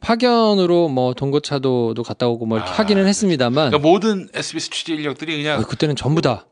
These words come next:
Speaker 1: 예, 전부 다 세월호 붙어가지고
Speaker 2: 어.
Speaker 1: 몇 달 동안 이제 세월호 뉴스만 했으니까
Speaker 2: 네.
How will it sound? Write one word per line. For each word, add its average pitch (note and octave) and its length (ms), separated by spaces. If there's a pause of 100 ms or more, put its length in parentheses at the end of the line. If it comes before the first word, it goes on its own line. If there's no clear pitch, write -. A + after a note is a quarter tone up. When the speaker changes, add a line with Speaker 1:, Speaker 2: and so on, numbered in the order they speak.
Speaker 1:
예, G2+ 200
전부 F#3 300
다 F3+ 120
세월호 E3+ 320
붙어가지고 B2 680
Speaker 2:
어. F2 240
Speaker 1:
몇 A#2+ 120
달 D#3+ 100
동안 D3 240
이제 A#2 100
세월호 A#3+ 200
뉴스만 C3+ 340
했으니까 A2+ 720
Speaker 2:
네. D#2+ 80